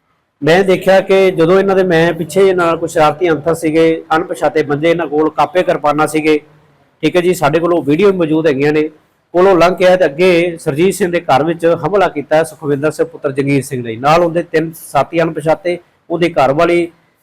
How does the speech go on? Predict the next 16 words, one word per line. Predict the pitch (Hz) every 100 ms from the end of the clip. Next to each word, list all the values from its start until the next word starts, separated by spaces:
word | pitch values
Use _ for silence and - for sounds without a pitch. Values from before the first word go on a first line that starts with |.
| _ 135
ਗੁਰਮੀਤ | 156 143 151 156
ਸਿੰਘ, | - 180 175 175
ਦੋ | 156 151 165
ਉਹਦੇ | 170 165
ਬੇਟੇ, | 139 139 165
ਉਹਦੇ | 165 160
ਘਰ | 160 127
ਵਾਲੀ, | 143 160 139 - _ _ _ _ _
ਠੀਕ | 156 175
ਹੈ, |
ਪਰਮਜੀਤ | 165 170 180 175 156
ਕੌਰ | 151 151
ਪਤਨੀ | 151 151 160 170
ਸੁਖਵਿੰਦਰ | 165 151 139 139
ਸਿੰਘ | 147 123
ਜੀ, | 117